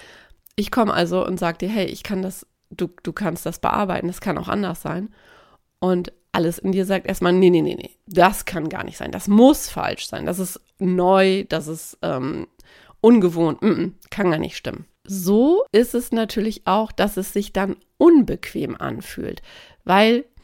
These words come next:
dein Unterbewusstsein, nee, lass es mich anders sagen, wenn du nämlich dann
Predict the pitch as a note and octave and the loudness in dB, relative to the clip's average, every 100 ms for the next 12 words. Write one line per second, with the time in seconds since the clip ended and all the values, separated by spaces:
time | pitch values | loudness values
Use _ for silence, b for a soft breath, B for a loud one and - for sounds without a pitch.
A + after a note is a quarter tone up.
0 | b b b _ _ - G3 F#3+ G3 - | b b b _ _ 0 2 2 0 -6
1 | - D#4 D#4 G3+ F#3+ G3 F#3+ - E3+ F3+ | 2 2 4 0 -2 -2 -4 -2 0 0
2 | A#3+ - - A3 G3 G3+ A3 A#3+ F#3+ F3 | -4 -10 -2 4 4 4 0 -4 -2 0
3 | D#3+ - D3+ - b b b _ _ - | -2 -4 -10 -12 b b b _ _ 0
4 | G3+ G3+ G#3+ A3 G3 - A#3 C4+ B3 A3+ | 6 8 8 2 -2 -2 2 4 2 0
5 | G3 - | 0 -2